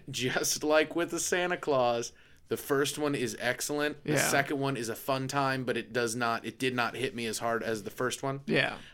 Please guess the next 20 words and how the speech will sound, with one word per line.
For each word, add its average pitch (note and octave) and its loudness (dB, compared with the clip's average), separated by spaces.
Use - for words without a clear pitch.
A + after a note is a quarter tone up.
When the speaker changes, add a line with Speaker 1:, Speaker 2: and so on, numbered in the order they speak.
Speaker 1:
Um, A#2 2
the A#2+ -2
budget, C3+ 4
I A#2+ 2
will A#2+ 0
tell B2 0
you, A#2+ 0
of G#2+ -4
the G#2+ -6
second A2+ -4
one A2+ -4
is A#2+ -2
much A2+ -4
larger A#2+ -4
because A#2+ -4
the A#2 -8
first C3+ -2
one C#3 -4
did C3+ -2
well. C#3+ -2